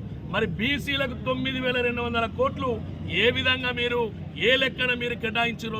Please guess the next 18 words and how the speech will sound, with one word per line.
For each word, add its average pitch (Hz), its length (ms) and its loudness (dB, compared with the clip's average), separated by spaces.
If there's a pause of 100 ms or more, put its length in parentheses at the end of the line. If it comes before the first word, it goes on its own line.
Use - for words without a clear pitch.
సమాధానం 208 400 -2
చెప్పాలి. 175 320 -2 (680)
మరి 233 140 4 (100)
మీరే 269 300 4
అన్నారు 269 280 0 (540)
అసెంబ్లీలో, 269 560 2 (760)
మొదటి 277 380 2
అసెంబ్లీలోనే 262 680 4 (440)
వంద 247 200 -2 (160)
రోజుల్లోనే 262 580 2 (500)
మేము 247 160 2 (140)
ఇరవై 269 300 4
లక్షల 254 280 0 (120)
కోట్ల 240 360 2
రూపాయలు 240 360 0 (120)
సంవత్సరానికి 240 760 -2
బీసీలకు 233 460 -2
ఇస్తాం 233 240 0